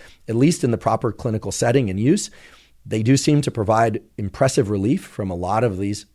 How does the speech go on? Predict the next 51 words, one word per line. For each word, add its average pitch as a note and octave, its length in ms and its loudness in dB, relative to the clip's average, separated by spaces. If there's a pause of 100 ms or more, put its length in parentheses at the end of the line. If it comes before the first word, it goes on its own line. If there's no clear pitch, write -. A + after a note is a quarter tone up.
psychiatric G2 600 -8
challenges, A#2 640 -2 (300)
like - 220 -8
depression G#2+ 480 -8
and F#2 140 -12
P G2+ 120 -10
T G#2 140 -10
S G2 140 -10
D, C3+ 260 -4 (760)
people F3+ 440 4
naturally A#2+ 680 -2 (500)
correlate G3 420 6
those G2 200 -4
two G2+ 140 -8
things. F#2+ 200 -10
They B2+ 120 -2
couple D3 440 0
those F#2 220 -4
two G#2+ 120 -6
things. G2 220 -8
In C3 80 0
fact, D#3 300 0 (300)
they D#3 160 0
collapse D3 580 -2
those G#2 220 -4
two G2+ 160 -8
things F2+ 400 -12 (500)
and C3 160 0
presume D3+ 720 4
that A2 260 -2
their A#2+ 220 2
experience E3 760 0 (120)
of F2+ 140 -12
what G#2 140 -6
they F#2+ 100 -6
saw, C#3 420 2
what G2 180 -2
they F#2 120 -8
heard, B2+ 420 2
how G#2 160 -8
they G2 160 -8
felt B2+ 380 -2
while G#2+ 120 -2
they G#2 160 -4
were G2+ 220 -6
under A2 160 -4
the G2+ 140 -6
influence G#2 340 -8
of F2 80 -12
the F2+ 60 -8
drug G2+ 340 -6